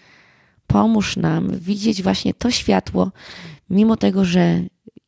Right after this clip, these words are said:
je-, są ciemności w naszym życiu. Pomóż nam skupić się właśnie na tym świetle, pielęgnować je, podlewać to światło właśnie dziękczynieniem.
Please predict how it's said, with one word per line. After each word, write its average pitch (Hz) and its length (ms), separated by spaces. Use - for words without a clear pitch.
je-, 208 260
są 214 240
ciemności 156 500
w 160 40
naszym 151 360
życiu. - 380
Pomóż 214 380
nam 190 180
skupić - 560
się 170 160
właśnie 170 280
na 175 100
tym 170 180
świetle, - 640
pielęgnować 185 960
je, 156 220
podlewać 190 760
to 170 100
światło - 800
właśnie 196 420
dziękczynieniem. 180 1000